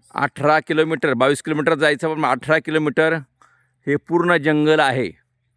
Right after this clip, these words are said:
मधी पाणी नाही, काही नाही. त्यामुळे त्यावेळेस आपण थोडंसं ड्रायफ्रूट सोबत ठेवायचं आणि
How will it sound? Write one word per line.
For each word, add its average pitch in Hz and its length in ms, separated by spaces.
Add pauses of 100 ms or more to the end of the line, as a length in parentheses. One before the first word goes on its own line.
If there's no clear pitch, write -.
(480)
मधी 160 480 (140)
पाणी 156 320
नाही, 151 380
काही 131 340
नाही. 135 360 (840)
त्यामुळे 135 260
त्यावेळेस 143 380
आपण 143 320
थोडंसं 131 460
ड्रायफ्रूट 135 440
सोबत 135 380
ठेवायचं 131 540 (920)
आणि 143 580